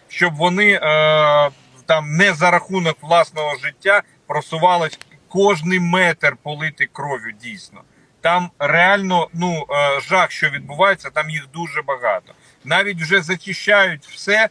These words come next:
потім йдуть вперед штурмові там якісь групи, і з-під землі просто як, е, якісь хрубаки піднімаються, бо перерито все.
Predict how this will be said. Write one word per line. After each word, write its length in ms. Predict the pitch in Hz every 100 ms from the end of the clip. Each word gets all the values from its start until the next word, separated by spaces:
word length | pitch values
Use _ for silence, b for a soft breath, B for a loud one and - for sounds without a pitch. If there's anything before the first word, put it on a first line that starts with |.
| b b b
потім 380 | 196 190 185
йдуть 300 | 165 175 180
вперед 400 | - 180 175 180
штурмові 540 | - 170 160 165 160 170
там 220 | 156 147
якісь 320 | 147 165 143
групи, 500 | 139 185 202 160 135 - b b -
і 120 | 143
з-під 380 | - - 208 196
землі 480 | 156 202 190 190 175
просто 380 | 156 160 - 151
як, 360 | 156 - -
е, 220 | 156 147 151
якісь 340 | 151 165 -
хрубаки 680 | - 156 160 160 - 151 -
піднімаються, 720 | 127 139 147 196 185 - 139
бо 160 | 151
перерито 640 | 151 160 165 170 190 - 285
все. 420 | - - 127 98